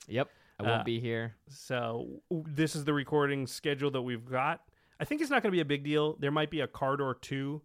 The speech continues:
Speaker 1: Mm-hmm.
Speaker 2: Mo-, almost all the rares and, and definitely all the mythics have been spoiled. Some of
Speaker 1: Yeah.
Speaker 2: the uncommons and commons are still out there. So it's possible there may be a card or two that we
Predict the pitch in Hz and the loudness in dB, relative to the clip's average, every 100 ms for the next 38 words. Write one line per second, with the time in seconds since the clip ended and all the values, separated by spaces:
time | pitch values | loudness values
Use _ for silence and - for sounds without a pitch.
0 | - 123 113 - 165 214 - 180 185 - | -10 -10 -12 -2 2 4 4 4 4 4
1 | 156 160 156 135 127 139 - 139 127 113 | 4 6 4 4 2 0 -2 -6 -6 -8
2 | - _ 139 127 120 139 147 135 117 120 | -16 _ -2 0 0 0 0 -2 0 -2
3 | 113 113 113 - 117 113 110 - 123 117 | -2 -6 -8 -4 -4 -4 -8 -6 -2 -2
4 | 110 - - _ - 165 156 135 139 135 | -2 -8 -20 _ 0 2 2 0 -2 0
5 | 127 123 117 117 110 110 110 113 110 101 | -2 -2 -4 -6 -6 -4 -4 -4 -6 -8
6 | - 123 113 107 - 113 104 - _ - | -8 -4 0 0 0 -2 -4 -10 _ 4
7 | 175 151 - 175 - 175 165 175 165 151 | 6 6 0 -8 0 0 0 0 0 0
8 | 139 135 113 - 135 135 131 139 135 135 | 0 0 0 0 2 0 -2 -4 -2 -4
9 | 131 _ _ _ 135 127 120 123 120 117 | -8 _ _ _ 0 0 0 -6 -8 -10